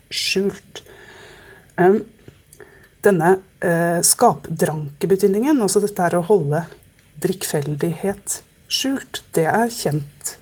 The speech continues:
også i amerikansk engelsk fra veldig tidlig, altså fra nitten femti-tallet av.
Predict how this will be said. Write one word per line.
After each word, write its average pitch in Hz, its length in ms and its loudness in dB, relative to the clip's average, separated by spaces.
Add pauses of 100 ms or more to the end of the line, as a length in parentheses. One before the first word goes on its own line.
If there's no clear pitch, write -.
også - 520 0 (100)
i 165 260 -6 (1160)
amerikansk 175 600 0
engelsk 165 360 -2
fra 180 120 2
veldig 170 460 -2
tidlig, 170 360 -2
altså 170 180 0
fra 180 120 -2
nitten 175 380 -2
femti-tallet 170 960 -2
av. 240 140 2